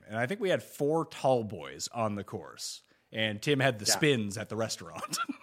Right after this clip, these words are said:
Speaker 2: That did happen.
Speaker 1: So, that's
Speaker 2: But we were
Speaker 1: why
Speaker 2: out in the sun all day, too.
Speaker 1: You, you don't think that we're gonna be in the sun playing golf?
Speaker 2: Well, we walked, uh, the, the links, whereas we're, you know, we're driving around in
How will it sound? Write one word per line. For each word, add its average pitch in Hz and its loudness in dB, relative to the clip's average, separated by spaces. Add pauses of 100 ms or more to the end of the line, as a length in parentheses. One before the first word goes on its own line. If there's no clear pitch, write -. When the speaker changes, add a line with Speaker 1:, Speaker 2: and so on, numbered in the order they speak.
(1300)
Speaker 2:
That 117 8
did 113 6
happen. 104 4 (960)
Speaker 1:
So, 139 4 (2000)
that's 175 10
Speaker 2:
But 262 12
we 339 12
were 233 12
Speaker 1:
why 160 12
Speaker 2:
out 143 10
in 123 0
the 120 2
sun 131 6
all 104 10
day, 90 -2
too. - 2
Speaker 1:
You, 269 8
you 220 12
don't 214 12
think 226 10
that 214 10
we're 208 6
gonna 202 10
be 214 6
in 202 6
the 190 6
sun 208 12
playing 202 10
golf? 185 8
Speaker 2:
Well, 208 12
we 208 12
walked, 175 10
uh, 117 10
the, 107 2
the 113 10
links, 101 2
whereas 110 8
we're, 117 2
you 104 2
know, 101 2
we're 101 2
driving 104 6
around 95 -2
in 85 -14